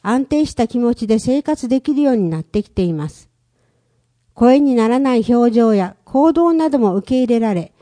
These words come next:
安定することで自信を持って発言したり行動したりできるようになってきています。自分の良さを活かせる子に。様々な経験の場を設定することで、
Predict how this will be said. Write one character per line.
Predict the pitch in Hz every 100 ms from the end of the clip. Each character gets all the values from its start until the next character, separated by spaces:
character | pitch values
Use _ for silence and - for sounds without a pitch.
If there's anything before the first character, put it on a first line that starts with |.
| _ _ _
安 | 202 254 277
定 | 302 294
す | 294
る | 269
こ | 277 277
と | 214
で | 165 151 _ _ _
自 | 196 226
信 | - 349 330
を | 320
持 | 320
っ |
て | - -
発 | 170 208 254
言 | 240 247
し | 240
た | - 202
り | 165 -
行 | 247 277
動 | 285 294
し | -
た | 302
り | 247
で | 196 214
き | 254
る | 254
よ | 233
う |
に | 190
な | 165 165
っ |
て | - 214
き | -
て | -
い | 175
ま | 147 131
す。 | - _ _ _ _ _ _ _ _ _ _ _ _ _ _ _ _ _ -
自 | 226
分 | 277 349
の | 339
良 | 339
さ | 339 294
を |
活 | 202 170
か | 247
せ | 247 226
る | 202
子 | 175
に。 | 147 127 _ _ _ _ _ _ _ _
様 | - - 226 269
々 | 269 247
な | 233 202
経 | 254 277
験 | 294 302 294
の | 269
場 | 262
を | 226
設 | 208 214
定 | - 294
す | 294 277
る | 269
こ | 269 254
と | 202
で、 | 170